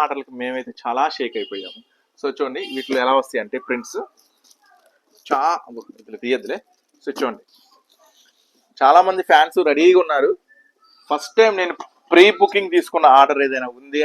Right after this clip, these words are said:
అంటే అది ఈ ఐటమే. So, మీకు ఆల్రెడీ నిన్న వీడియోలో చెప్పాను, మార్నింగ్ వీడియోలో కూడా, ఎక్కువ పార్సిల్స్ ఉన్నప్పుడు, ఆ, ఈ ఐటమ్ చేస్తే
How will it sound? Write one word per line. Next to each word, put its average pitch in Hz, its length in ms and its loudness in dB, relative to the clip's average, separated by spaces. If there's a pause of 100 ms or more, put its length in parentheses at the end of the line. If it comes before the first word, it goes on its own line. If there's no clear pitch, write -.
అంటే 131 160 -10 (120)
అది 117 120 -10 (100)
ఈ - 20 -10 (120)
ఐటమే. - 220 -14 (360)
So, - 40 -12 (100)
మీకు 135 160 0
ఆల్రెడీ 175 180 2
నిన్న 151 220 -8
వీడియోలో 165 280 -2
చెప్పాను, 143 380 0
మార్నింగ్ 143 320 -2
వీడియోలో 131 320 2
కూడా, 127 160 2 (760)
ఎక్కువ - 260 0 (380)
పార్సిల్స్ 170 460 2 (120)
ఉన్నప్పుడు, 160 400 -4 (300)
ఆ, 135 40 -4 (260)
ఈ 135 40 2 (100)
ఐటమ్ 139 260 -4
చేస్తే 135 220 -4